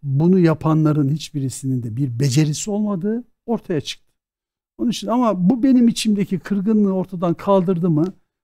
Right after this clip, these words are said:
Aa, çok kaldırmadı. Yani çok fazla derecede kaldırmadı. Ama ben tabii ki çok eski Beşiktaşlıyım.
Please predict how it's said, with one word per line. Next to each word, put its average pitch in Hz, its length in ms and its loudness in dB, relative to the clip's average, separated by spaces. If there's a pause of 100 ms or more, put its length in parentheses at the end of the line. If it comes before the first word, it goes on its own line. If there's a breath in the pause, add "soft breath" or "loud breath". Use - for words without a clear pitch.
(120)
Aa, - 120 -14
çok - 200 -10
kaldırmadı. 151 600 -2 (760)
Yani 131 200 -8
çok 156 280 -10
fazla 139 340 -4
derecede 127 340 -4
kaldırmadı. 135 720 -6 (420)
Ama 202 180 -6
ben 180 120 -2
tabii 165 240 -2
ki 156 220 -2 (480)
çok 147 160 -14 (200)
eski 131 340 -8
Beşiktaşlıyım. - 640 -10